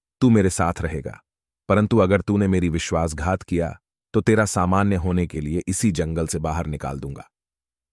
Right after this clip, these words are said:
इसके बाद शेर और खरगोश एक दूसरे के साथ जंगल में रहने लगे। शेर को खरगोश की बुद्धिमत्ता और ताकत पर भरोसा हो गया। वह खरगोश को अपना साथी मानने लगा।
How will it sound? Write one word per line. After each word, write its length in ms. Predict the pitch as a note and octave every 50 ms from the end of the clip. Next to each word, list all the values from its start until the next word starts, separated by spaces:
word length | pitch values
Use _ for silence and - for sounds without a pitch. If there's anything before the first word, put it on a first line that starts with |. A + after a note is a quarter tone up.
| _ _ _ _ _ _ _ -
इसके 220 | A2+ - - A#2+
बाद 340 | G#2 G#2+ A2 G#2+ F#2+ G2 - _ _ _ _ _ _ -
शेर 360 | - - C3 C3 C#3 C#3+ C3+
और 120 | B2+ A#2
खरगोश 600 | G#2+ - G2+ F#2 E2+ F2+ G#2+ A2 G#2+ G#2 - - - _ -
एक 200 | A#2 B2 A#2+ A2
दूसरे 380 | G2 G#2+ G2+ F#2+ - G2 G2
के 120 | E2+ - E2
साथ 240 | - - D#2 D#2+ E2 - -
जंगल 340 | F2 F2 E2+ E2 E2+ D#2+
में 100 | D2+ D#2+
रहने 260 | D#2 D#2 D2+ E2 D#2+ C2+
लगे। 260 | B1 A#1+ A#1 - - _ _ _ _ _ _ _ _ _ _ -
शेर 340 | - - - A2 G#2 G2+ F2+
को 140 | - G2+ E2+
खरगोश 480 | - - F2 E2+ E2 F2 F#2 F2+ -
की 120 | - - E2+
बुद्धिमत्ता 640 | D2+ E2+ D#2 D2 E2 D#2+ D#2+ D2+ - D2+ - - - _ _ _ _ - -
और 100 | F2+ E2+
ताकत 400 | - - F#2+ F#2+ - G#2+ F#2+ -
पर 160 | - F#2 F2
भरोसा 380 | E2 C#2+ E2 D#2+ D#2 - - D2
हो 180 | C2+ C#2 C#2
गया। 240 | B1 B1 - - - _ _ _ _ _ _ _ _ _ _ _ -
वह 120 | F#2+ G#2 F#2
खरगोश 440 | - A2 G#2 F#2+ F#2 G#2 A2 G#2 -
को 120 | - F#2
अपना 220 | E2 - F#2 F2+
साथी 340 | E2+ - F#2 D#2+ D#2+ - F#2+
मानने 320 | E2+ D#2 C#2+ D2+ D2+ D2 C2+
लगा। 280 | A#1+ B1+ B1 - -